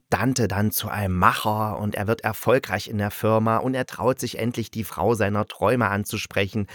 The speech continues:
sie einzuladen in ein Restaurant, aber da geht dann auch was schief und dann offenbart er sich ihr und dann geht's gleich ab in die Kiste und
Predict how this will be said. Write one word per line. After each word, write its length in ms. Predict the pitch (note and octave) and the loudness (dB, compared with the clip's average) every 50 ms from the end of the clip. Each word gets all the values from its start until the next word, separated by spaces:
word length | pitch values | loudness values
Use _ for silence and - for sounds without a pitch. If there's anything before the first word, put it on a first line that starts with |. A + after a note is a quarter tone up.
| - - - - - | -14 -14 -14 -12 -8
sie 200 | - A#2 A#2 G#2+ | -2 0 2 2
einzuladen 960 | F2+ G2+ A#2 C3 C3 B2 - A#2 A2 G#2 G#2 G#2 G#2+ G#2+ G#2 G#2 G#2 G#2+ G#2 G#2 | 4 4 4 4 2 0 0 0 2 2 4 4 4 4 4 2 2 0 -2 -2
in 140 | - - A2 | -2 -4 -4
ein 140 | G2 G#2+ | -4 -2
Restaurant, 840 | G#2+ G2+ A2 - - A#2 F#2+ G#2 A2 A2+ A2+ A2 A2 A2 G#2+ G#2+ - | -2 -2 -4 -2 0 0 2 4 4 4 4 2 0 0 -2 -2 -4
aber 160 | A2+ G2+ G#2+ | -4 -4 -2
da 80 | G#2 G2+ | -2 -2
geht 180 | G2 A2+ A2+ A#2 | -2 -4 -4 -4
dann 100 | A2 G2 | -2 0
auch 200 | - B2 - - | 0 -2 0 0
was 200 | G#2+ G#2+ - - | -2 0 0 -2
schief 460 | - - B2 B2 A2+ G#2+ G#2+ - - | -2 -2 -4 -4 -2 -2 -2 -4 -4
und 120 | - G#2+ | -4 -4
dann 120 | F#2 F2+ F2+ | -2 -2 -4
offenbart 640 | G#2+ G#2+ - G#2+ G2+ G2+ F2+ F2+ F#2+ G#2 G#2+ - | -6 -4 -4 -2 -2 -2 -2 0 0 0 0 -2
er 160 | - G#2 G2+ F#2 | -2 -2 -2 -2
sich 300 | G2 G2+ F#2+ - - - | -2 -4 -4 -6 -6 -2
ihr 280 | G2+ G2 F#2+ G2 F#2 - - - - - - - | 0 2 2 2 2 0 -6 -14 -16 -16 -14 -6
und 200 | - G#2+ F2 G2 | -4 -2 0 0
dann 120 | F#2+ F2+ | 0 0
geht's 260 | E2+ G2 F#2+ - - - | 0 0 -2 -2 -6 -4
gleich 340 | - G2 F#2 F#2 G2 - - - | 0 2 2 2 2 0 -6 -2
ab 220 | _ G#2+ A2 - - - | _ 0 0 0 -2 -4
in 220 | A2+ A2 G#2+ G#2 | -2 0 0 0
die 160 | G2+ G#2+ G#2+ - | 0 -2 -2 -4
Kiste 680 | - - - A2+ G#2+ - - - A2 G#2 G2+ G2+ - | -4 0 0 2 2 2 2 4 4 6 6 4 4
und 300 | - G#2 G2+ G2+ F#2+ | 4 4 4 4 2